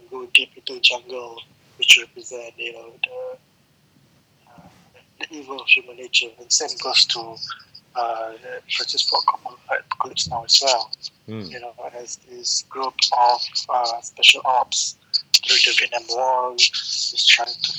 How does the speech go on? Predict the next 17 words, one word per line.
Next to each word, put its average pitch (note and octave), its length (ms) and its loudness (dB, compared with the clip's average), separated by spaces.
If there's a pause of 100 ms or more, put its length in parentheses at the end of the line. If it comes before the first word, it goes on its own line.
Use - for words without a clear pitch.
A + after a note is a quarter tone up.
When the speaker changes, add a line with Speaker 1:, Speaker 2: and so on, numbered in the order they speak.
Speaker 1:
find, A#2 460 -4
uh, A2+ 280 0 (1200)
General - 380 6
Walker C4+ 280 0
Cross. - 340 -4
I C3 60 -2
still C3+ 260 -4
remember B2+ 240 -10
it's A2+ 160 -6
one C3 100 -10
of A#2 120 -6
my A2+ 80 -12
favorite - 260 -10 (100)
movies B2 300 -4 (120)
of A#2 180 -14
all B2+ 140 0
time. - 80 -14